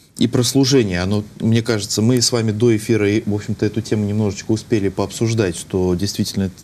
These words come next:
э, степень воцерковленности определяется наличием служения человека в церкви. Но,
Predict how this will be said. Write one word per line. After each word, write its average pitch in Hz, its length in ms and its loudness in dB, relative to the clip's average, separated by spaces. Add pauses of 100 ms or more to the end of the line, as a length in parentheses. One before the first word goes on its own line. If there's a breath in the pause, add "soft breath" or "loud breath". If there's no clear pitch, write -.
э, 95 160 -2
степень 104 340 -2
воцерковленности 113 880 -2
определяется 113 760 -2 (120)
наличием 104 640 -2
служения 113 560 0
человека 92 380 -6
в - 40 -16
церкви. 90 400 -4
Но, 117 260 0